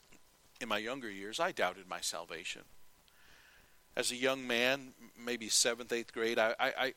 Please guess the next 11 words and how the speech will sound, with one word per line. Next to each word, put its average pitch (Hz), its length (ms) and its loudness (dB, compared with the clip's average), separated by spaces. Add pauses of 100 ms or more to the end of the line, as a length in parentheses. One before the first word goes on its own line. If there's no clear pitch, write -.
(100)
I, 131 240 2
I, 151 200 2
I 175 80 2
doubted 180 360 2 (240)
some - 200 -6
things. 123 240 -2
I 156 80 6
wondered, 156 320 -2
you 123 80 -10
know, 127 240 0 (520)
because 170 380 2